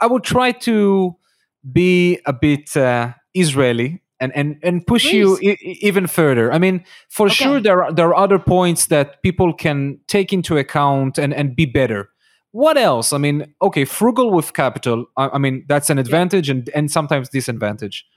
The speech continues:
Speaker 1: What else? I
Speaker 2: Yeah.
Speaker 1: mean, you, you, you talked about focusing a problem, about
Speaker 2: Yeah.
Speaker 1: providing outcomes. Perhaps other issues you are seeing with Israeli companies. And again, th-, the point here is just to give value for our listeners.
Speaker 2: Yeah.
Speaker 1: So
Speaker 2: It's clear to me Israelis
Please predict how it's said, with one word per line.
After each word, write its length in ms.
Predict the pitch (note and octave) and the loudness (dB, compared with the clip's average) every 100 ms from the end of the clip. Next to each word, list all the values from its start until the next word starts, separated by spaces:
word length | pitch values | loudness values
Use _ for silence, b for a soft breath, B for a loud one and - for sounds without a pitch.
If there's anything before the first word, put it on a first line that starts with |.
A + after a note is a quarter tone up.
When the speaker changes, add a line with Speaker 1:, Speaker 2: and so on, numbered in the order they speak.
| _ _ | _ _
Speaker 1:
What 180 | A3+ B3+ | 0 2
else? 260 | F#3+ A#2+ - | 4 2 0
I 20 | |
Speaker 2:
Yeah. 60 | D#3 | -2
Speaker 1:
mean, 100 | E3+ | -2
you, 100 | F#3+ | -2
you, 180 | G#3 - | -4 -2
you 100 | G3+ | -2
talked 300 | G#3 A#3 - | 0 0 0
about 460 | F3 C#3 C3+ C3+ - | 0 0 -2 -4 -4
focusing 520 | F#3+ F#3+ F#3 F#3 D#3 | -2 -2 -2 -2 -4
a 40 | |
problem, 640 | - - C3 G#2+ G2+ G2+ G2 | -2 0 0 -2 -8 -8 -12
about 560 | A#2 A#2 A#2 A#2 A#2 - b b | -10 -4 -2 -2 -6 -12 b b
Speaker 2:
Yeah. 80 | G3 | -4
Speaker 1:
providing 580 | C#3 C3+ C#3+ C#3+ C#3+ C3 - | -2 2 2 2 0 -2 -2
outcomes. 720 | C#3+ C3+ - A#2 G#2+ G#2+ - - _ _ _ _ _ _ _ _ _ | 0 0 -2 -4 -4 -6 -10 -12 _ _ _ _ _ _ _ _ _
Perhaps 420 | F#3 A3 B3 - - | 0 2 0 -2 0
other 240 | F#3+ G3+ | 2 2
issues 580 | F#3+ F#3 D#3+ G3 F3 C#3+ | 2 0 0 2 2 2
you 160 | C#3 C#3 | 2 2
are 140 | C3 | 2
seeing 360 | - - D3 C#3 | 0 -2 -2 -2
with 160 | B2+ | -2
Israeli 420 | C3+ C3 C#3 B2+ A#2+ | -2 -2 0 0 -2
companies. 440 | C3 B2+ C3 D3+ | -4 -2 -2 -2
And 80 | A3 | 0
again, 280 | A#3 A#3 F#3+ | 0 -2 -4
th-, 140 | E3+ | -6
the 60 | F3 | -2
point 300 | A3+ A3+ G#3 | 0 -2 0
here 180 | G3+ | 0
is 100 | F3 | 0
just 340 | - - F3 - | 0 0 0 0
to 60 | |
give 180 | D3 D3 | -2 0
value 300 | C3+ C3+ B2+ | 2 2 0
for 200 | - C3 | -2 0
our 80 | A#2 | 0
listeners. 520 | B2 - A2 G#2 G2+ | -2 -2 -4 -6 -4
Speaker 2:
Yeah. 120 | C#4 | -2
Speaker 1:
So 240 | A2 G#2+ G#2+ _ - | -2 -6 -10 _ -6
Speaker 2:
It's 180 | C4 - | -6 -6
clear 280 | - D#4+ | -8 -6
to 140 | G4+ F4 | -6 -6
me 200 | D4 B3 | -6 -6
Israelis 640 | - A3 G#3+ A3+ A3+ | -6 -4 -4 -4 -6